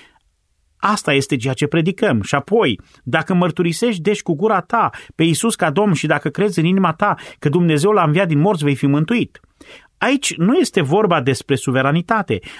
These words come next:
Aici este vorba despre chemarea păcătosului pentru a mărturisi cu gura lui pe Iisus ca Domn și apoi să creadă în inima lui că Dumnezeu l-a înviat din morți. Deci,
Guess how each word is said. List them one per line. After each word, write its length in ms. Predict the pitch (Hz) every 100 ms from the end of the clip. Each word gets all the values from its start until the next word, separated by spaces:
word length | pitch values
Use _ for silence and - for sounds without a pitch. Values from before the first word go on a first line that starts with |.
| -
Aici 240 | 147 175
este 200 | 262 -
vorba 300 | 139 202 202
despre 380 | 151 147 - 143
chemarea 460 | - 135 127 143 156
păcătosului 720 | 170 156 170 247 247 165 151
pentru 300 | 139 151 151
a 40 |
mărturisi 560 | 143 143 127 135 117 208
cu 120 | 208
gura 340 | 139 170 208 143
lui 340 | 123 175 226 - - - -
pe 80 |
Iisus 380 | 143 131 - 135
ca 160 | - 165
Domn 300 | 196 240 151
și 120 | 139
apoi 240 | 123 170
să 140 | 185 147
creadă 500 | - 180 202 170 143 - -
în 200 | - 131
inima 360 | 120 196 240 196
lui 160 | 165 214
că 120 | 151
Dumnezeu 460 | 139 135 131 139
l-a 120 | 151 131
înviat 240 | 110 120
din 140 | 160
morți. 380 | 190 226 - - _ _ - -
Deci, 400 | - 151 - -